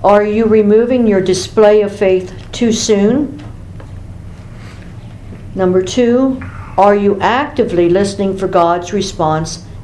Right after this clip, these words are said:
and patient in allowing his timing? Number three, are you careful as to what you display? Does it match and line up with what God can work with?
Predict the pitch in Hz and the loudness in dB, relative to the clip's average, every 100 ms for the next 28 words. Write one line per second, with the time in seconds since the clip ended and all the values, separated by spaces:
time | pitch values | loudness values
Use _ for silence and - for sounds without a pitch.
0 | - 185 185 190 226 220 220 175 165 - | -4 -2 -2 -2 0 0 0 -4 -4 -8
1 | 156 160 151 160 156 160 160 147 - 196 | -6 -2 0 0 0 -2 -2 -4 -4 -2
2 | 180 139 - - - - - - - - | -2 -4 -8 -12 -14 -16 -16 -16 -16 -16
3 | - - - - - - - - - - | -16 -16 -16 -16 -16 -16 -16 -16 -16 -6
4 | 180 165 165 165 220 214 175 175 180 - | -4 -2 -4 -4 0 2 2 0 -4 -14
5 | - - - 226 240 233 - 262 285 311 | -16 -12 -2 0 2 0 0 0 2 0
6 | 196 170 185 - 220 202 226 - 220 226 | 0 0 0 -4 -4 2 2 2 -2 -4
7 | 220 - 233 226 - - - - - - | -6 -2 0 0 -2 -8 -14 -18 -16 -16
8 | - - - - 202 190 - 190 208 226 | -16 -16 -16 -2 0 0 0 0 0 0
9 | - 185 185 190 196 202 202 - 190 180 | -4 -2 0 0 -2 -2 -6 0 2 2
10 | - 175 180 196 196 165 156 170 190 208 | 0 2 2 -2 -4 -4 2 2 2 2
11 | 220 | 2